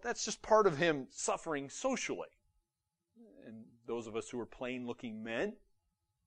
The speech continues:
we, you know, we may have suffered with this, particularly in our teen years. A lot of teenagers struggle with their identity of, of their looks.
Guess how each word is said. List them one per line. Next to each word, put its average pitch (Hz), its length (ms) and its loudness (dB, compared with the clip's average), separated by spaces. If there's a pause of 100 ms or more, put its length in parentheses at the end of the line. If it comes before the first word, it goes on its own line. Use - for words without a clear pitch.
(600)
we, 104 340 -8 (560)
you - 80 -16
know, 107 100 -8
we 120 160 -6
may 113 120 -6
have 101 120 -4
suffered 110 440 -4
with 104 140 -6
this, 110 220 -4
particularly 110 540 -10
in 101 100 -10
our 92 200 -14
teen 104 280 -12
years. 98 360 -10
A 117 40 -10
lot 101 160 -4
of 104 80 -12
teenagers 107 460 -8
struggle 135 480 2
with 127 140 -2
their 117 160 2
identity 120 680 -2
of, 123 140 -2 (300)
of 139 180 6
their 131 200 6
looks. - 760 4